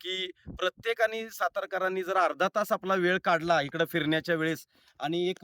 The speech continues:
बॅग घेऊन आलं आणि हा कचरा जर गोळा केला आणि खाली नेला आणि, अ, कुठेही नगरपालिकेच्या किंवा कुठेही ह्याच्या डेपोमध्ये ठेवला, तर तो बरा होईल. प्रत्येक सातारकरांची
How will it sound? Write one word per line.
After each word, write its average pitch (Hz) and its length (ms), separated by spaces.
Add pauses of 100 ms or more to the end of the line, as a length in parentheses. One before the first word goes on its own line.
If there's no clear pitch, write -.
बॅग 151 160
घेऊन 175 280
आलं 170 160
आणि 175 180
हा 165 140
कचरा 165 360
जर 165 120
गोळा 147 300
केला 160 320 (560)
आणि 165 400 (100)
खाली 147 240
नेला 170 260
आणि, 147 500
अ, 143 160 (340)
कुठेही 156 320
नगरपालिकेच्या 156 840
किंवा 156 180
कुठेही 151 500
ह्याच्या 139 220
डेपोमध्ये 135 540
ठेवला, 143 400 (400)
तर 170 140
तो 185 80
बरा 165 280
होईल. 165 260 (440)
प्रत्येक 202 380
सातारकरांची 196 1040